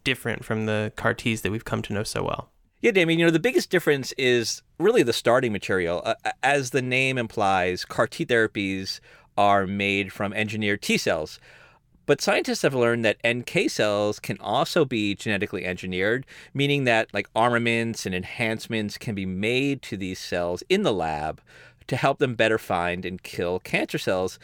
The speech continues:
Speaker 2: Uh, you know, at least for now, car T therapies are bespoke, which, uh, which means, you know, they're custom made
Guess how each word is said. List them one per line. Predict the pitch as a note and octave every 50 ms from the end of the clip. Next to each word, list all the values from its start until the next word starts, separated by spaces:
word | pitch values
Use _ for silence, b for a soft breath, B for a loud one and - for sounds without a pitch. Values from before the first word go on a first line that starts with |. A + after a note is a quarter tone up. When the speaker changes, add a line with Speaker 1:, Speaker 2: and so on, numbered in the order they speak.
| B B B B B B B B B B - -
Speaker 2:
Uh, | C4 - _ -
you | F3 E3
know, | D#3+
at | D3 D#3
least | G3 G#3+ -
for | - - D3+
now, | D3 D#3 E3 G3+ A3 G3+ E3 C#3+ B2+ B2+ B2 B2 B2 -
car | - - A#2+ A2+
T | - - - - C4 C#4
therapies | - - B2 A2+ G#2 G2 F#2 - G2 F#2+ G2 G2+ G2+ - -
are | A2+ A2 -
bespoke, | - - C3+ - - - B3+ D3+ G2 E2+ - - - -
which, | - A#2 -
uh, | - A2+ A2 G2+ G2+ - - -
which | D#3 D3 - D#3
means, | D#3+ D#3+ D#3 D3+ D3 C#3 C3 - - - -
you | - D3 C3
know, | B2
they're | A#2 B2 B2 A#2+
custom | - - - D#3 - - - B2+ A#2+ A#2
made | A#2 A#2 A2+ G#2+ G2+ F#2+ F#2 F2 F2+